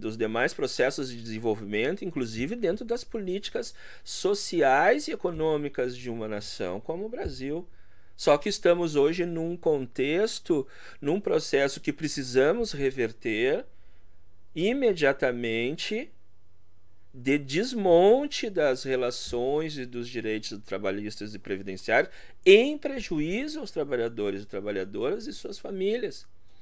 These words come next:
Então, essas, essas conclusões, essa abordagem, elas destacam, né, a ligação dessa, da saúde e segurança do trabalho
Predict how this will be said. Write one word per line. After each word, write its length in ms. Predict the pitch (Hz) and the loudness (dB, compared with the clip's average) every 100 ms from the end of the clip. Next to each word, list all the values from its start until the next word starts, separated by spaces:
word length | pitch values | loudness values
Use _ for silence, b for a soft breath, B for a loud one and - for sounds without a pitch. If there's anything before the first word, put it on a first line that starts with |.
| b b b b b b - | b b b b b b -10
Então, 340 | 147 190 254 | 2 6 6
essas, 420 | 294 247 226 - - | 4 2 2 2 0
essas 640 | 156 - 147 135 120 117 | 0 2 2 4 2 0
conclusões, 920 | - 165 175 120 110 113 175 202 175 143 | 2 2 2 -4 0 2 4 4 2 0
essa 220 | 120 123 | 0 -2
abordagem, 840 | 127 117 104 110 131 180 214 180 B B B | 0 -2 2 2 6 4 4 -2 B B B
elas 380 | 160 175 170 165 | 2 4 2 0
destacam, 840 | 190 - - 151 156 254 - 196 | -4 -4 4 8 8 6 2 0
né, 380 | 147 143 160 233 b b - | 2 2 2 0 b b 2
a 100 | 165 | 2
ligação 800 | 190 208 214 - - 196 247 320 | 4 4 4 4 4 6 4 2
dessa, 360 | 208 165 151 135 120 117 107 | -2 0 2 2 2 0 -4
da 120 | - 120 | -2 0
saúde 280 | 131 123 | 2 0
e 20 | - | 0
segurança 300 | 131 123 - | 0 0 0
do 20 | |
trabalho 460 | 120 107 117 175 | 2 6 6 6